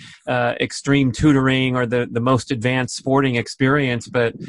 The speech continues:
hopefully with some of this stuff blowing up in everyone's face, we can start to think a little more creatively. And perhaps taking this, uh, taking this theme all the way up into adult life, where, you know, the kid's not obligated to,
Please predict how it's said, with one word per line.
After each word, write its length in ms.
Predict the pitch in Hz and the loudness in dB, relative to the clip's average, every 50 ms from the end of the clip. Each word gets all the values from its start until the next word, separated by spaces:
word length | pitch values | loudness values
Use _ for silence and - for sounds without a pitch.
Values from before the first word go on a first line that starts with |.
| - - - - - | -14 -16 -20 -8 0
hopefully 580 | - 139 175 208 - - 147 135 131 127 123 123 | 2 2 2 2 0 -2 -2 0 0 0 0 -2
with 160 | 117 120 117 | -2 -4 -4
some 280 | - - - 143 135 127 | -4 -2 -2 0 0 0
of 60 | 123 | 0
this 140 | 123 113 - | 0 -2 -2
stuff 260 | - 143 131 107 104 | 0 0 0 0 -2
blowing 380 | - 120 123 123 120 117 120 139 | -2 0 2 2 2 2 2 2
up 180 | 151 151 - | 2 0 0
in 220 | 131 117 113 113 117 | -2 -4 -2 -2 -2
everyone's 460 | 117 117 123 117 110 110 107 - - | -2 -2 -2 -2 -2 -2 -4 -4 -4
face, 560 | - 165 196 196 156 131 120 113 - - - _ _ _ _ _ _ - | -4 -2 0 0 0 0 0 -2 -4 -8 -14 _ _ _ _ _ _ -6
we 140 | 123 123 113 | -4 -4 -2
can 180 | - 113 113 | -2 -4 -4
start 260 | - - 127 123 110 - | -4 -2 -2 -2 -2 -4
to 60 | 110 | -6
think 380 | - - 139 139 123 107 - 92 | -6 -2 -2 -2 -2 -4 -4 -4
a 200 | 107 110 110 110 | -4 -2 -2 -2
little 220 | 117 131 131 123 | -2 -2 -2 -2
more 340 | 117 117 117 117 113 113 110 | -2 -2 0 0 0 -2 -4
creatively. 880 | - - 127 120 113 117 139 190 208 135 107 107 104 104 107 123 131 - _ _ _ _ _ _ - - | -6 -8 -6 -4 -2 -2 -2 -2 -2 -4 -4 -4 -4 -4 -4 -6 -8 -10 _ _ _ _ _ _ -12 -8
And 320 | 127 120 120 120 117 - | -6 -4 -4 -4 -4 -4
perhaps 500 | - 120 101 113 135 170 - - - - _ - | -4 -2 0 0 0 0 -2 -4 -10 -20 _ -4
taking 360 | - 143 139 - 143 131 127 | -2 -2 -2 -2 -2 -4 -2
this, 300 | 131 127 - - - - - | -4 -4 -6 -8 -14 -12 -6
uh, 400 | 123 123 123 120 117 120 117 117 110 - _ _ _ _ - 131 | -4 -2 -2 0 -2 -2 -2 -4 -6 -10 _ _ _ _ -8 -4
taking 300 | 127 151 - 143 131 123 | -2 -2 -2 -2 -2 -2
this 180 | 127 - - | -2 -4 -4
theme 260 | - 147 143 139 127 123 | -2 0 0 0 2 2
all 140 | 123 135 | 0 0
the 80 | 131 131 | 0 0
way 180 | 131 131 131 131 | -2 -2 -2 -2
up 160 | 135 - - | -2 -4 -4
into 340 | 131 131 127 - - 143 139 | -4 -4 -4 -2 -2 -2 0
adult 320 | 117 113 127 160 220 285 | 2 2 2 2 2 0
life, 360 | - 113 107 107 107 104 - | 0 0 0 0 -2 -4 -4
where, 400 | 113 117 113 113 113 110 110 104 - - - 117 - - - | -4 -2 -2 0 0 0 0 0 0 0 0 0 0 -4 -8
you 100 | 123 120 | -8 -6
know, 240 | 117 113 117 117 | -4 -4 -4 -4
the 120 | 110 117 - | -6 -6 -6
kid's 320 | - - 135 131 - - | -4 0 0 0 0 0
not 200 | 135 139 147 151 - | 0 0 2 2 0
obligated 640 | 127 160 160 202 214 143 120 117 113 110 113 110 - - - - | 0 0 0 0 0 -2 0 -2 0 0 0 0 0 -2 -4 -4
to, 480 | 113 113 113 113 113 110 - - - | -4 -2 -2 -2 -2 -2 -2 -4 -4